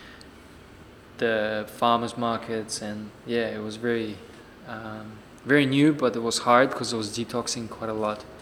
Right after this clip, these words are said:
I remember I was working at Les Mills when I changed my career. I couldn't even walk upstairs 'cause from the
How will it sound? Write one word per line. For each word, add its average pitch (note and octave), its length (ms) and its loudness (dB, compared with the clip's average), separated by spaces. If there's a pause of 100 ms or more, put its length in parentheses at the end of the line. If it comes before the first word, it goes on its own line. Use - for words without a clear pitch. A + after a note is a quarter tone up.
(260)
I A#2 100 -2
remember A2+ 340 0
I A2 40 2
was A2 160 -2
working A2+ 260 -2
at G#2+ 100 -6
Les A2 240 -2
Mills A2+ 460 -4 (340)
when A2+ 140 -4
I G#2+ 140 -4
changed A2 340 -4
my A2+ 80 -4
career. A2 460 0 (1800)
I - 80 -4
couldn't C3 240 0
even G#2+ 320 -4
walk A#2 200 0
upstairs C3 520 0
'cause A#2+ 200 -6
from A2+ 300 -2
the G#2+ 240 -2